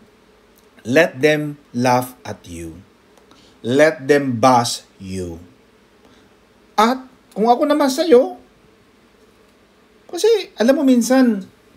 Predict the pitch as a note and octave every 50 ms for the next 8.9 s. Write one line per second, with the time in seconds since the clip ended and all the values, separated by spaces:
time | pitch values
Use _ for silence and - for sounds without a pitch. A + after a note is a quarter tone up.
0 | _ _ _ _ _ _ _ _ _ _ _ _ _ _ _ _ _ _ _ _
1 | _ _ _ _ _ _ _ _ _ - - - F#3+ F#3 - G#3 G3+ G3 G3+ -
2 | F#3 F#3 F#3 A3 G#3+ G3+ F#3 F3 F3 E3 C#3 B2 C3 B2+ B2 A#2+ - - C3 A#2+
3 | A#2+ D3 E3+ F#3+ G3 - C4 B3+ A3 F#3 F#3 F#3+ F#3+ F3+ F#3 F#3 F3 D#3+ D3 D#3
4 | D3 D3 D#3 D#3 D#3 - - C3 B2+ B2+ A#2+ A2 A2+ C3 D#3+ D#3 B2+ A2+ A2+ -
5 | _ _ _ _ - - - - - B2+ C3 C3+ C3+ D3 D3 C#3+ C#3 C#3 C#3 C3
6 | B2+ - - B2+ B2 - B2+ A#2+ A#2 - - - A#2 A2+ B2 B2 A#2+ A2+ G#2+ G2
7 | F#2+ F#2 F#2 - - _ _ _ _ _ _ _ _ _ - C3 C#3+ D3+ E3 -
8 | E3+ D#3+ D#3 D3 C3+ D3+ C3 B2+ B2+ B2 A#2+ A2+ G#2+ - - - A2+ -